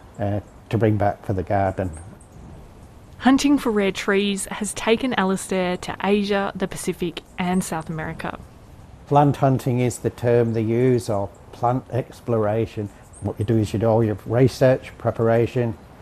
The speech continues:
Speaker 1: uh, write to lots of people over there, forestry departments, university is that, um, and then get over, go and track them down, bring, well, you're bringing seeds mainly,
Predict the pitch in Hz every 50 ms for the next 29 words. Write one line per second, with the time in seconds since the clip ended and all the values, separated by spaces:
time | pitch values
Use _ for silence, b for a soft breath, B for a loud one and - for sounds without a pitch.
0 | B B B B B B 101 104 104 101 104 101 98 - B B B B B -
1 | 123 123 127 120 - - - 120 113 117 113 - - - 110 - - 123 117 110
2 | - - 113 110 110 107 - 107 101 117 110 113 117 117 95 - - - 123 117
3 | 117 104 - - - 113 104 - - - - 107 107 110 104 95 107 110 107 104
4 | - - - 117 107 107 104 107 104 104 90 - - 110 101 98 95 - - 110
5 | 107 107 107 101 - - - - - - 110 95 98 98 98 95 90 - - -
6 | - - - - - - 117 110 110 117 120 117 113 101 - 113 107 107 110 110
7 | 110 123 110 - - - - - - - - 113 113 120 110 - - 123 - -
8 | 131 123 110 113 110 117 117 117 120 117 104 - - B B B B B B B
9 | B - 113 110 - - - - - - - 127 123 120 120 120 113 101 - -
10 | - 127 117 113 110 104 143 131 120 113 110 - - - 135 127 127 117 - -
11 | 104 107 104 104 107 107 113 127 127